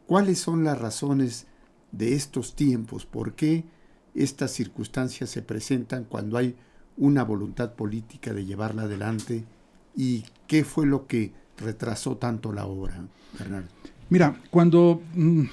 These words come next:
Speaker 2: planeamos la obra, mm, se registra todos los proyectos en México que tú quieras hacer con el dinero federal, por ley, estás obligado a presentarlo a la Secretaría de Hacienda.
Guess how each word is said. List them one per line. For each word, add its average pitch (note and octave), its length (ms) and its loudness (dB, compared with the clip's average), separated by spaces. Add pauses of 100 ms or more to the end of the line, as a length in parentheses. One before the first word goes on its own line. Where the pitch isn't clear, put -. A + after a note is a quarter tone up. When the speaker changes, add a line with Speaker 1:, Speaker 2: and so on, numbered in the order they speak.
(100)
Speaker 2:
planeamos G3 500 10
la E3 140 10
obra, D#3+ 420 6
mm, B2 840 4
se - 180 0
registra D#3 580 4
todos A3 220 4
los A#3 140 6
proyectos D#3+ 540 4
en C3 120 4
México C3+ 420 0
que - 120 0
tú D3 180 -6
quieras D#3+ 340 0
hacer A2 300 -4
con A2 160 -4
el G#2+ 140 -4
dinero C#3 340 2
federal, C3 480 -2 (420)
por C3 180 2
ley, G#3 400 6 (360)
estás - 240 -2
obligado C#3+ 460 6
a C#3+ 120 0
presentarlo B2+ 760 0 (800)
a C3 60 -2
la G2+ 100 -2
Secretaría A2 520 -4
de G#2+ 60 -2
Hacienda. F2 440 -10